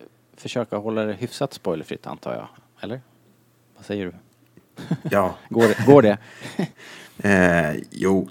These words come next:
Speaker 2: det går.
Speaker 1: Ja, vi, vi, eh, håller oss borta från några, eh, avgörande saker i alla fall.
Speaker 2: Nej, om, om vi säger någonting så är det nog bara i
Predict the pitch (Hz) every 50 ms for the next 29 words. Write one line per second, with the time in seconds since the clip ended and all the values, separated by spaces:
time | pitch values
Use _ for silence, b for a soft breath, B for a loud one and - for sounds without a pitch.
0 | - - 151 127 104 85 - - - _ - - 95 92 92 - - 113 110 107
1 | 110 - - 107 117 113 113 110 107 107 104 104 101 98 95 110 113 107 101 -
2 | - 98 - - 104 - - 95 90 90 85 87 85 85 92 - _ b b b
3 | b b b b b b b b - - - - - - - - - - - -
4 | 101 95 90 98 95 87 85 82 82 82 78 82 - B B B B B B B
5 | B B B B B B _ - - - - - - 50 50 - - - - -
6 | - - - - 82 - - 98 104 98 104 104 104 104 - 117 101 92 92 85
7 | 85 90 85 - - 87 82 82 82 - - 85 85 80 76 76 - - - 80
8 | 71 - 71 - - - - - -